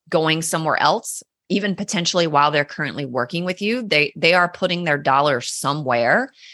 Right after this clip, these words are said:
So you wanna be really, really smart about the way in which you are working with your clients, supporting your clients, tracking their progress, celebrating your clients. And even more important, in order for you to build this and sustain it long term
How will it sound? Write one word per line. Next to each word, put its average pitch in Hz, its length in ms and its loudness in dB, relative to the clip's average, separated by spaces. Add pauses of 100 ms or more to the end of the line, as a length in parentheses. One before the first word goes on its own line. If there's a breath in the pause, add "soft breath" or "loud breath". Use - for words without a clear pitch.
(140 loud breath)
So 208 120 0
you 202 40 0
wanna 220 180 0
be 269 140 0
really, 190 520 0
really 160 360 0
smart 151 680 -2
about 143 300 0
the 160 80 2
way 147 180 4
in 151 160 -2
which 143 320 0
you 143 240 -4
are 131 280 2
working 139 380 -2
with 190 140 -2
your 196 100 -2
clients, 190 640 0
supporting 170 580 -2
your 170 120 -2
clients, 151 640 -2 (420 loud breath)
tracking 185 500 0
their 170 140 2
progress, 151 680 0
celebrating 160 680 0
your 143 140 -2
clients. 143 560 -4 (420 loud breath)
And 170 460 2 (280)
even 185 280 0
more 202 220 2
important, 170 500 -2
in 165 120 -2
order 190 280 0
for 220 140 -8
you 175 280 -2
to 165 240 -6
build 170 360 2
this 139 360 0
and 170 220 0
sustain 170 540 -4
it - 160 -4
long 151 400 0
term 196 760 -2